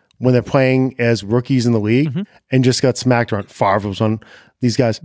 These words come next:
Speaker 2: Dave Carr.
Speaker 1: That doesn't, Dave Carr was a perfect example.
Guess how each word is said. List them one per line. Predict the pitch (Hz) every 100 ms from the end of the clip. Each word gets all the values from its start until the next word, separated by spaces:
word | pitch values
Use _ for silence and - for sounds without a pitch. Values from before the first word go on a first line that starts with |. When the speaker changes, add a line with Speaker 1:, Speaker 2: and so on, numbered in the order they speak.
| 120
Speaker 2:
Dave | 131 117
Carr. | - 117 113
Speaker 1:
That | 143 139 110
doesn't, | 139 139 139 - _ -
Dave | 104 101 -
Carr | 127 120
was | 117 110
a |
perfect | 127 113 - 120
example. | 107 117 113 123 120 104